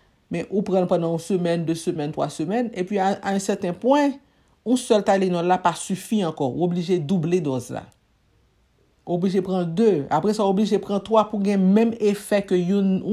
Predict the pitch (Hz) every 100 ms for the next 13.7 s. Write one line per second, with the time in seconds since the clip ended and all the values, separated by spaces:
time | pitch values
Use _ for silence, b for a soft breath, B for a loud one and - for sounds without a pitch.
0 | 226 - 175 175 160 156 160 165 160 151
1 | 147 151 147 139 135 185 170 127 113 -
2 | 160 131 b b b b b - 185 185
3 | 175 170 156 - 180 160 143 143 180 -
4 | - - 175 170 180 - 226 208 208 208
5 | 202 214 190 180 165 180 180 175 156 156
6 | 156 180 240 262 b b b b b -
7 | 220 214 233 233 226 196 220 214 - -
8 | 277 254 208 220 208 185 170 185 170 165
9 | 151 147 170 170 - 180 151 143 147 240
10 | 254 170 139 - b b b b b _
11 | _ _ _ _ _ _ - 180 - 202
12 | 190 180 175 180 175 170 165 - 196 170
13 | 156 160 156 165 190 196 185